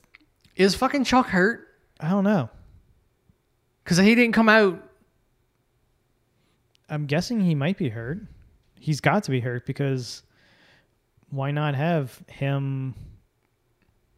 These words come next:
Speaker 2: why not just have all the fucking Chaos people <laughs>
Speaker 1: Yeah.
Speaker 2: fighting? <sighs>
Speaker 1: Well, that might happen now if, well, no, 'cause that's what, four other, no.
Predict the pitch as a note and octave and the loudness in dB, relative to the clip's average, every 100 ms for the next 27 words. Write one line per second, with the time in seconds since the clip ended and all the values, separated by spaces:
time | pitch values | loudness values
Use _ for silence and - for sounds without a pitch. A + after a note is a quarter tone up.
0 | _ - D#3+ G3+ G3+ D#3 - F#3 F3+ F3 | _ -8 -4 -2 -4 -6 -10 -10 -8 -6
1 | D3+ E3+ - E3 C#3+ - F#3 B2 A2 - | -6 -8 -10 -12 -10 -10 -8 -10 -10 -14
2 | - C#3 C3 C3+ - - D#3 D#3 B2 A2+ | -10 -10 -8 -8 -6 -2 4 4 4 -4
3 | A2 D3 B2 B2 B2 G2+ _ _ _ - | -12 -10 -10 -12 -16 -18 _ _ _ -20
4 | _ _ - - - - - _ - - | _ _ -20 -20 -20 -20 -20 _ -20 -20
5 | - _ - - _ _ - _ _ _ | -20 _ -20 -20 _ _ -20 _ _ _
6 | - - _ _ _ _ _ _ - - | -20 -20 _ _ _ _ _ _ -20 -20
7 | - _ _ _ _ D3+ C3 A#2 G#2+ - | -20 _ _ _ _ -6 -4 -6 -14 -20
8 | - - - _ - - _ _ _ _ | -20 -20 -20 _ -20 -20 _ _ _ _
9 | _ _ _ _ _ _ - F#3 G3+ G3+ | _ _ _ _ _ _ -2 2 6 8
10 | F#3 F#3 D3 C#3+ D3 D#3+ C#3 C3+ D3+ F#3 | 8 6 2 2 4 4 2 0 4 6
11 | F3+ F3 E3+ E3 D3 D#3 E3+ E3 - C#3+ | 8 6 2 2 0 -4 -2 -2 0 -4
12 | C3 - D#3+ E3 D#3 D#3 D#3 D3+ D3 D3 | -4 -2 2 4 4 4 4 2 0 2
13 | F#3+ F#3 C#3 | 4 4 2